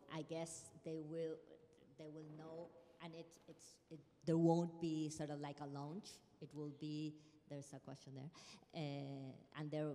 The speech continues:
I think there will be sort of like a, I don't know, pub-, publishing of specific things, because if we do like a specific law, a launch and a presentation, whatever, I think it's not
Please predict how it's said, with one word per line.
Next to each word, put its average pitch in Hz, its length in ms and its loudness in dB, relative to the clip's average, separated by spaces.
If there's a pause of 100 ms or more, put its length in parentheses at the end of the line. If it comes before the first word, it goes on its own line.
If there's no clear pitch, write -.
(340)
I 135 40 -10
think 156 280 -4
there 165 100 4
will 151 300 2
be 156 260 0
sort 143 220 -2
of 139 120 -2
like 139 220 -2
a, 135 800 -4
I - 20 -6
don't 139 140 -4
know, 131 160 -4 (160)
pub-, 135 160 -2 (180)
publishing 156 460 -2
of 147 140 -2
specific 165 680 -2
things, 170 440 0 (440)
because 147 300 0
if 156 160 4
we 160 280 2 (120)
do 147 240 -4
like 147 200 -4
a 139 60 -6
specific 151 540 -6 (100)
law, 143 360 -6 (120)
a - 20 -6
launch 151 720 -6 (140)
and 143 100 -4
a 143 300 -2 (200)
presentation, 151 720 -4
whatever, 147 400 -2 (480)
I 147 60 -6
think 151 220 -6
it's 156 200 -6
not 147 320 -6